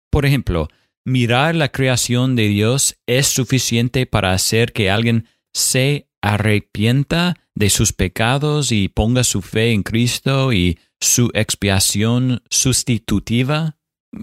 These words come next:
Por supuesto, la respuesta es no, no es suficiente.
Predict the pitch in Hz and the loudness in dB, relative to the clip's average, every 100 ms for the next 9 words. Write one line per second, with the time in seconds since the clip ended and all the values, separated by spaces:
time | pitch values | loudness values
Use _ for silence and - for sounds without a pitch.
0 | - - 117 139 131 175 - 135 120 123 | 0 2 2 0 0 0 0 0 2 0
1 | 123 127 - 147 127 147 135 131 135 139 | 0 -2 0 -2 -2 0 0 0 0 0
2 | 165 117 107 127 160 - 117 143 - 165 | 2 2 2 2 0 -2 -2 -2 0 0
3 | 113 - 76 | 0 0 -4